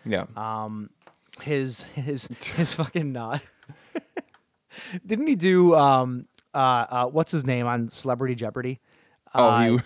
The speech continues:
Speaker 1: <laughs> he was
Speaker 2: Burt,
Speaker 1: Burt
Speaker 2: uh,
Speaker 1: Reynolds.
Speaker 2: wasn't he Burt Reynolds. Oh
Speaker 1: Burt
Speaker 2: my
Speaker 1: Reynolds.
Speaker 2: God.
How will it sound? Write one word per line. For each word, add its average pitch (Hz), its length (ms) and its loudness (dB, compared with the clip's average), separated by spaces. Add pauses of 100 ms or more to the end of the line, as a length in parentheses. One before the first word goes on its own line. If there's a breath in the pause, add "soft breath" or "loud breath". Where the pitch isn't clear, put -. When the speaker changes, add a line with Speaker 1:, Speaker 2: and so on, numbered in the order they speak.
(140)
Speaker 1:
<laughs> - 220 -20
he 160 140 4
was 147 80 -4
Speaker 2:
Burt, 143 360 6
Speaker 1:
Burt 143 100 10
Speaker 2:
uh, 143 140 10
Speaker 1:
Reynolds. 127 280 6
Speaker 2:
wasn't 156 180 -4
he 131 60 -20
Burt 185 220 6
Reynolds. 147 280 2
Oh 160 40 2
Speaker 1:
Burt 123 100 6
Speaker 2:
my 123 60 2
Speaker 1:
Reynolds. 110 280 2
Speaker 2:
God. 131 300 -8